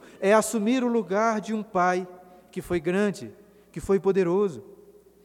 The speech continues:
Podemos lembrar, por exemplo, do rei Salomão, que ficou extremamente preocupado em como assumiria o lugar de Davi, seu pai, como rei em Israel. E muito tempo antes de Salomão, encontramos aqui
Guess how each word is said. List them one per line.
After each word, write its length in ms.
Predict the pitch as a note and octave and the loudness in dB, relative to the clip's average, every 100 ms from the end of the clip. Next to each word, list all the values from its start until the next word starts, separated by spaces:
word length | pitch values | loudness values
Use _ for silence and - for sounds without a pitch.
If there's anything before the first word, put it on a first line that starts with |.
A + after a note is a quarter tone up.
| _ - | _ 0
Podemos 380 | F#3 G3+ G3+ | 2 2 2
lembrar, 380 | F3 G3 F#3 G3+ | -4 -2 2 2
por 120 | G3+ | 2
exemplo, 300 | F#3+ G#3 G#3+ | 0 -2 -4
do 80 | G3+ | -4
rei 180 | G3+ G#3+ | -2 -2
Salomão, 560 | G#3+ A3+ G#3+ G#3 C4 D#3+ - - - | 0 -2 0 0 -2 -6 -16 -20 -16
que 280 | - A#3 A#3 | -4 -2 -2
ficou 360 | - A#3 B3 C4 | -4 -2 0 0
extremamente 800 | - - B3 D#4 D4 A#3 C#4 B3 | -2 -4 0 2 2 0 -4 -6
preocupado 840 | A#3+ B3 B3 - A3 C4 B3 E3+ - - - - _ _ _ _ _ _ | -6 -6 -6 -4 0 0 0 -4 -8 -20 -20 -20 _ _ _ _ _ _
em 80 | G3+ | -4
como 400 | G#3+ C#4+ D#4+ D#4 | 4 6 6 6
assumiria 560 | B3 - A#3+ A#3 A#3+ C4 | 0 0 -4 -2 -2 -2
o 40 | |
lugar 440 | A#3 F3+ G3 A3 G#3 | -4 -2 0 0 -2
de 140 | G3+ | -6
Davi, 720 | F3 G3+ D3+ C3+ F#3+ G#3 E3 - - - _ - | -4 -6 -6 -6 -4 -4 -6 -12 -20 -20 _ -12
seu 240 | - G3 | -2 -2
pai, 480 | - D#3+ F3 F#3 C3 - - - - _ _ - | 0 -2 0 -2 -6 -14 -20 -20 -20 _ _ -4
como 180 | F#3 F#3 | -2 0
rei 340 | D#3+ G#3 G#3 | 4 4 4
em 120 | D#3+ | 0
Israel. 420 | C#3+ B2+ B2 A2 - - _ _ _ _ - _ _ _ _ _ | -6 -6 -8 -8 -16 -20 _ _ _ _ -20 _ _ _ _ _
E 60 | F3+ | -4
muito 240 | G#3+ C4 | -2 -2
tempo 300 | B3 A3+ A3 | -2 -4 -2
antes 160 | A3 G#3+ | -4 -4
de 60 | G3+ | -8
Salomão, 440 | A3+ G#3+ G#3 G#3 | -4 -2 -2 -2
encontramos 520 | G#3+ G#3+ G#3 G#3+ G3+ | -2 -4 -2 -4 -2
aqui 180 | G#3 G#3 | -6 -6